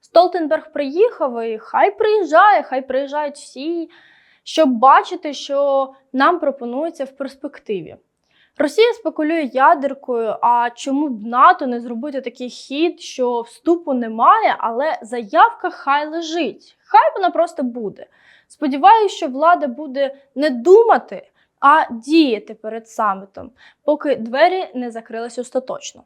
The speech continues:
Столтенберг був, отже, вони розуміють, що можливе рішення ми можемо не прийняти та осудити. Відповідаючи на питання, наскільки їм важливо наше добро, давайте не забувати, що в багатьох країнах в цьому році будуть вибори.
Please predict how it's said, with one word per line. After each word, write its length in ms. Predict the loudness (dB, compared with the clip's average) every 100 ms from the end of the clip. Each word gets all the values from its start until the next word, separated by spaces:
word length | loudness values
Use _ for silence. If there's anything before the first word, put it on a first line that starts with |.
| _ _ -20 _
Столтенберг 760 | _ 2 2 0 0 -2 -4 -4
був, 440 | 2 4 4 0
отже, 300 | 2 2 0
вони 260 | -8 -4 -2
розуміють, 600 | -4 -6 -6 -4 -6 -6
що 140 | -10
можливе 520 | -12 -14 -10 -8 -6 -6
рішення 460 | -6 -8 -8 -4
ми 200 | -2 -2
можемо 480 | -4 -6 -8 -8 -8
не 120 | -8
прийняти 580 | -4 -4 -2 -4 -6 -8
та 360 | -2 2 2 0
осудити. 800 | -6 -4 -6 -4 -8 -8 -14 -20 _ -20 -20 _ -10
Відповідаючи 560 | -4 -4 4 4 4 -6
на 80 |
питання, 400 | -8 0 0 0
наскільки 600 | -8 -10 -12 -8 -8 -6
їм 260 | -8 -6 -4
важливо 560 | -4 -4 -8 -6 -6 -8
наше 400 | -8 -8 -10 -10
добро, 480 | -6 0 2 2 -2 -20 _
давайте 400 | 0 4 4 4
не 100 | -4
забувати, 600 | -4 -4 -2 6 6 6
що 340 | -2 -2 0 0
в 80 | 2
багатьох 680 | -2 -2 -4 0 0 -2
країнах 640 | -10 -8 -2 0 0 -2 -8
в 80 | _
цьому 400 | -10 -6 -4 -4
році 420 | -4 -4 -6 -10
будуть 520 | -10 -12 -14 -14 -16
вибори. 580 | -6 -2 -2 -4 -10